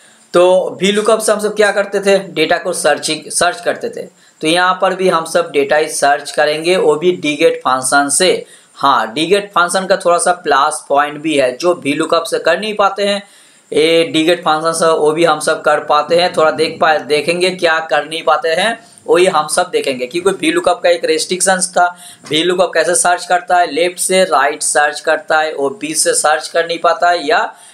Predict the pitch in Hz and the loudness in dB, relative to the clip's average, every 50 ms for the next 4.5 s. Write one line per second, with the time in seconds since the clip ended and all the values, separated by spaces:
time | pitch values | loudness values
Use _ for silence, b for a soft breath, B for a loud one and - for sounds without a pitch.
0 | B B 139 151 160 175 175 202 220 233 226 - 202 202 233 220 220 - 175 165 | B B -2 0 2 2 2 2 2 2 0 -4 -4 -4 -2 -2 0 0 2 2
1 | 170 170 170 - 147 143 143 143 147 143 135 123 117 - - 117 - - - - | 2 0 -2 -4 -4 -4 -2 -2 -2 -2 0 0 0 0 -2 -4 -4 -4 -6 -8
2 | b b b b b b b 180 180 147 151 156 170 175 175 208 202 196 180 165 | b b b b b b b 0 0 2 2 0 -2 0 0 0 0 0 0 0
3 | 160 160 160 160 165 175 180 185 185 170 - 147 156 170 175 170 - 156 156 156 | 0 0 0 2 2 2 4 2 2 0 0 0 0 0 0 0 2 2 2 4
4 | 156 160 170 170 165 - 143 139 143 151 | 2 2 0 0 0 0 0 0 0 -2